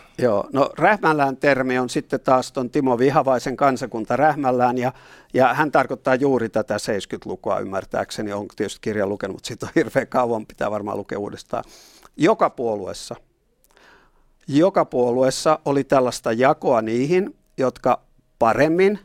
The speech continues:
pyrki hyötymään näistä neuvostosuhteista, tekemään neuvostoliittolaisille erilaisia palveluksia ja olemaan niille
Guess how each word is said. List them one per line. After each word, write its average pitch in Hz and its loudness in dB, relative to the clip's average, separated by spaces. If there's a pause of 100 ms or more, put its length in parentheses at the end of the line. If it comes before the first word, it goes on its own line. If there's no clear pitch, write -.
(420)
pyrki 160 2
hyötymään 151 2
näistä 147 0
neuvostosuhteista, 147 0
tekemään 147 0
neuvostoliittolaisille 135 0
erilaisia 135 0
palveluksia 135 0
ja 131 4
olemaan 131 0
niille 127 0